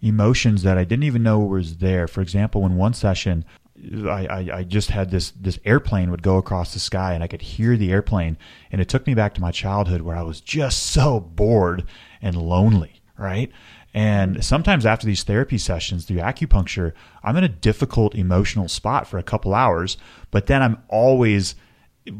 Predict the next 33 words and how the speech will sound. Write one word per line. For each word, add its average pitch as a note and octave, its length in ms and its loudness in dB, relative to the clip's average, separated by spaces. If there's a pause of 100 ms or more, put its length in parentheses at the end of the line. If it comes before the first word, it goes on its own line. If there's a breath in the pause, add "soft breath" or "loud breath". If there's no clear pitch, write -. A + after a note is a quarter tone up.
I A2+ 160 -8
always A#2+ 300 0
feel A#2 140 0
so A2+ 320 2
much A2 220 0
better F#2+ 200 2
afterward. A2+ 520 0
And F#2+ 80 2
the F#2 60 2
next F#2+ 500 0
day, F2 440 2 (300 loud breath)
I, F2+ 100 -2
I'm E2+ 220 -8
feeling G2+ 280 2
fantastic. - 880 -6 (460 soft breath)
Uh, - 100 -10
it's - 140 -8
really B2+ 460 2
interesting. A#2 480 0
And E2+ 100 0
listeners, G#2 340 -2
I F2 40 0
encourage A2 360 -2
you, F#2 80 2
if D#2+ 100 -6
you A2 80 -4
haven't B2+ 200 -6
tried B2 200 -8
acupuncture, G2 760 -4 (360 soft breath)
give A#2+ 120 -2
it F#3 60 0
a F#3 40 0
shot. - 420 -2